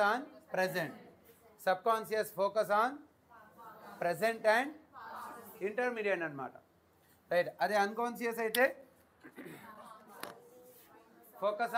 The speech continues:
on past. పాస్ట్ ఈవెంట్‌నే ఫోకస్ చేస్తది అన్‌కాన్షియస్ మైండ్, ప్రెజెంట్ ఈవెంట్స్‌ని ఫోకస్ చేయదు. రైట్, ఇది కాన్షియస్‌లో ఉండే, రైట్, త్రీ లెవెల్స్, త్రీ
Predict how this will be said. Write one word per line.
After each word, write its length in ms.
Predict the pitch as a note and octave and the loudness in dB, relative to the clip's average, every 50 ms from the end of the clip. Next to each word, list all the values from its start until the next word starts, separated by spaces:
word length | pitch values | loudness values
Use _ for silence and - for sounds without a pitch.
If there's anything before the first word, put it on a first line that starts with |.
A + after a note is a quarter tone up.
| A#3+ | 2
on 100 | C4 D4 D#4+ - - - - - - - - - - | 2 0 -2 -6 -14 -20 -20 -20 -20 -18 -14 0 6
past. 420 | - G3+ A3 A#3+ B3+ B3 B3 - - G#3 E3 - - - - | 10 12 12 12 12 10 8 4 2 4 4 2 2 0 4
పాస్ట్ 320 | E3+ F3 F#3+ G#3+ - - B3+ | 6 8 8 8 6 2 -2
ఈవెంట్‌నే 380 | B3 A#3+ A#3+ A#3+ A#3 B3 C4 A3+ A#3 | -2 -2 -2 -4 -2 -4 -2 0 2
ఫోకస్ 260 | A#3 A#3+ A#3+ A#3 G#3+ | 2 2 2 2 2
చేస్తది 280 | A#3 A3+ A3+ A#3 G#3+ F#3+ | 2 0 2 2 2 4
అన్‌కాన్షియస్ 580 | F3+ F3 - - G#3+ A3 A3 F#3+ A3+ A3 G3 G#3 | 4 2 4 4 4 4 4 4 -2 -2 0 0
మైండ్, 180 | G#3 F#3+ D#3+ D#3 - E3 | -2 0 0 0 0 0
ప్రెజెంట్ 300 | F3 F#3 G#3 A3 G#3 G#3 | 0 0 0 0 0 0
ఈవెంట్స్‌ని 380 | G#3 G#3 G#3 F3 F3+ G#3+ A3+ A#3 A3+ - - - - - - | 0 -2 -4 -4 -4 -2 -2 -4 -4 -6 -16 -20 -14 -4 2
ఫోకస్ 320 | G3 G3+ G3+ F#3+ A3 F#3 G3+ | 2 2 4 2 0 0 2
చేయదు. 240 | F#3+ F3 D#3 B2+ B2 - - - _ _ - D#3 | 2 2 2 0 -2 -12 -16 -20 _ _ 0 2
రైట్, 200 | E3+ E3+ D#3+ E3 - F3 | 2 2 2 0 -2 -4
ఇది 120 | F3+ G#3+ A3 G#3+ G3+ | -4 -4 -4 -2 0
కాన్షియస్‌లో 500 | F#3 F3+ F3+ D3 D#3+ F3+ F3 C#3 D#3+ E3+ E3+ E3+ | 0 0 0 0 -2 -4 -4 -2 0 0 0 0
ఉండే, 180 | D#3+ D#3 F3+ G#3 A#3+ - - - _ _ _ _ - | 2 2 0 0 0 -2 -8 -20 _ _ _ _ -2
రైట్, 200 | F3 F3+ F3+ E3+ D#3+ D#3+ | 0 0 2 0 -2 -4
త్రీ 120 | - F#3+ G3 F#3 F3+ | -2 -2 0 2 2
లెవెల్స్, 300 | E3+ E3 D#3+ D3+ - - - _ _ _ - | 2 0 0 -2 -6 -12 -18 _ _ _ -8
త్రీ 100 | F3 F#3 | -4 -2